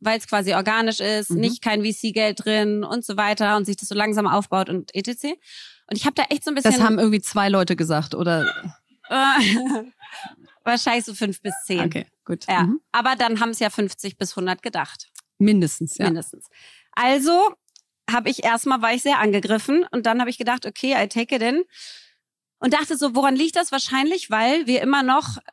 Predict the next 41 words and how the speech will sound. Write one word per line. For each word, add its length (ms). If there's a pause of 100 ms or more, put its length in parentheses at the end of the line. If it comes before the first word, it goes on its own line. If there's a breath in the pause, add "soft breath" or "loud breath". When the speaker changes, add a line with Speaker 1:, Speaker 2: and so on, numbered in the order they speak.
Speaker 1:
sozusagen 460
Erfolg 520
und 140
Impact 440
mit 560
Umsatz 480
gleichsetzen. 720
Speaker 2:
Mhm. 140
Speaker 1:
Wie 80
viel 140
Umsatz 320
macht 160
das? 120
Wie 100
viel 140
V-C-Geld 500
hast 160
du 60
eingesammelt? 460
Wie 100
viel 80
Finanzierung? 520
Wie 100
viel 160
hat, 100 (100)
wie 220
groß 220
Speaker 2:
Wie 40
Speaker 1:
ist 40
Speaker 2:
viel 100
Speaker 1:
die 60
Bewertung 400
Speaker 2:
Mitarbeiter 120
Speaker 1:
des 80
Speaker 2:
hast 60 (140)
Speaker 1:
Unternehmens? 200
Speaker 2:
du 200
und 100
so, 80
ja. 60
Speaker 1:
Genau. 400